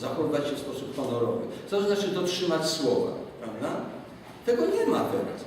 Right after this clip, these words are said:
Musimy do tego wrócić i to będzie prawdziwy kapitalizm.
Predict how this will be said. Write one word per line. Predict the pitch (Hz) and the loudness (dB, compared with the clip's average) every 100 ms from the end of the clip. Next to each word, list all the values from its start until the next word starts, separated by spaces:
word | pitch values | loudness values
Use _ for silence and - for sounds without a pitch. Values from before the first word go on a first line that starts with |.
| - - | -12 -2
Musimy | 139 185 185 | 0 4 4
do | 165 135 | 4 4
tego | - - - | 6 8 6
wrócić | - - - - | 6 4 2 -2
i | |
to | - | 0
będzie | 392 - - | 4 4 4
prawdziwy | - - - - | 4 2 2 -2
kapitalizm. | - - - - - - | -4 -6 -8 -10 -12 -14